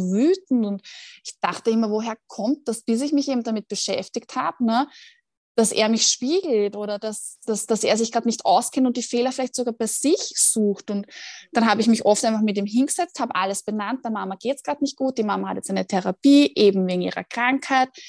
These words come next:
ähm, so und so ist, deswegen geht's der Mama jetzt zwei Tage nicht gut, aber dafür darfst du mehr fernschauen die zwei Tage. Und also immer so irgendwie halt auch ihm zeigt, okay, wir machen es sich trotzdem so schön wie me-, möglich. Und ich glaub, dadurch, dass ich einfach auch so gefestigt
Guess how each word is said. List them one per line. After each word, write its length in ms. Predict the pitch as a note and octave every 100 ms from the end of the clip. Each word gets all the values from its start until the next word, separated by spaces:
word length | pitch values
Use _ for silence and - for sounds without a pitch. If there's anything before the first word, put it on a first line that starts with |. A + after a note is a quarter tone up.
| - - _ G#3
ähm, 480 | G3+ G3 F#3+ G3 _ _ _ -
so 160 | -
und 200 | G#3 G3
so 140 | - F#3+
ist, 480 | A3+ D4 E4 - -
deswegen 300 | A3+ A3 A3
geht's 180 | G#3+ G#3
der 80 | G#3+
Mama 140 | G3
jetzt 120 | F#3+
zwei 120 | G3+
Tage 160 | G3 G3
nicht 160 | G3 -
gut, 120 | D#4+
aber 100 | B3
dafür 180 | G#3 G#3
darfst 240 | F#3+ -
du 40 |
mehr 120 | F#3+ F#3
fernschauen 380 | F3+ F#3+ B3+
die 100 | B3+
zwei 160 | C4 C4+
Tage. 480 | - G#3+ C4 C#4 B3
Und 180 | A#3+ - - -
also 200 | G#3+ A3+
immer 240 | B3+ C4
so 120 | C4
irgendwie 540 | A3+ B3+ B3 B3 B3 B3
halt 220 | A#3 A#3
auch 240 | G#3+ A3+ -
ihm 280 | - A#3+ A#3
zeigt, 380 | - A3+ G#3+ -
okay, 420 | A3+ - A#3+ A#3+
wir 80 | A#3
machen 260 | G#3 A3+ B3+
es 80 |
sich 180 | C4 A#3
trotzdem 320 | A#3+ A#3 C4
so 140 | C4+ -
schön 300 | - G#3 G3+
wie 80 | G3
me-, 260 | F#3+ F#3+ G#3
möglich. 440 | G#3 G3 G3+ G3+
Und 160 | G3+ - - - -
ich 120 | A3+
glaub, 180 | A#3+ A3+
dadurch, 300 | G#3+ F3 B3
dass 160 | A#3+ A#3
ich 160 | A3+
einfach 240 | G#3 G#3 A3
auch 100 | G3+
so 180 | - A3
gefestigt 720 | G#3+ - F#3+ G#3 - C#3+